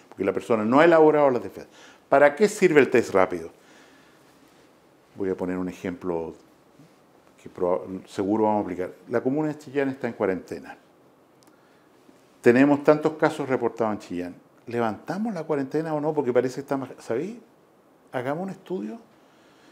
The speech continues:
Testeemos a uno de cada cien chillanejos para ver si levantaron anticuerpos contra el coronavirus. Porque si no es así, quiere decir que la mayoría de la población de Chillán todavía es susceptible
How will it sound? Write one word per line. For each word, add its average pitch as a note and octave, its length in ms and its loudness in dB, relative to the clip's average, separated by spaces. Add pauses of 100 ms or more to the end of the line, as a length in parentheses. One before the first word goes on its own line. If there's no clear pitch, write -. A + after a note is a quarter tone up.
(220)
Testeemos F3+ 560 4
a E3+ 40 6
uno G3 300 4
de F#3 100 -2
cada D#3 300 0
cien E3+ 300 -2
chillanejos D#3 920 0 (420)
para A#2+ 220 4
ver C3+ 200 6
si D#3 180 -2
levantaron C#3+ 600 4
anticuerpos D3+ 560 0
contra B2 260 -8
el A#2 60 -4
coronavirus. G2 540 -4 (560)
Porque B2+ 260 0
si C3+ 200 0
no D#3+ 160 6
es A#3+ 160 6
así, D#3 520 -2
quiere C#3 160 0
decir C3+ 300 -2
que C#3+ 120 -2
la C3 120 2
mayoría A2+ 420 0
de F3 60 0
la F#3+ 100 0
población D#3+ 420 -4
de D#3+ 100 -12
Chillán D3+ 300 -8
todavía C3 300 -6
es D#3 60 -8
susceptible D3 640 -10